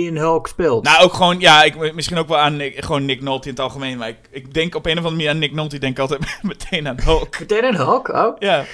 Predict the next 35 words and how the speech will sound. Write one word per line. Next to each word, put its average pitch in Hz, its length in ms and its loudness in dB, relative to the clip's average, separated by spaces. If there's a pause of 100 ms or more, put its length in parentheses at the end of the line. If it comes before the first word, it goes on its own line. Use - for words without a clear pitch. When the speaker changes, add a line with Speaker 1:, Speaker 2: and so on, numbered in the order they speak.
(240)
Speaker 1:
Huh. 156 280 0
Speaker 2:
Maar, 175 260 10
ehm, 170 360 10
nee, 214 300 4
nee, 226 140 4
het 185 140 0
is, - 220 -2
het 185 160 -10
is 185 160 -2
een, 190 180 -2
eh, 185 120 0
ja, 196 120 8
hij 208 180 8
heeft, 214 140 4
hij - 100 2
heeft 180 140 2
natuurlijk 185 360 -6
ook 165 80 -4
echt 160 140 -4
wat 165 220 -4
Jeff 151 300 0
Bridges-achtig. 175 920 -2 (200)
Speaker 1:
Ja, 208 480 6
en 165 140 2
dat, 160 240 6
ja, 170 220 6
nee, 139 300 2
en 131 180 2
zeker 131 260 4
Jeff 120 260 0
Bridges 127 420 0
in, 123 360 0
eh, 120 360 2
in, 123 300 -2
ehm, 117 400 2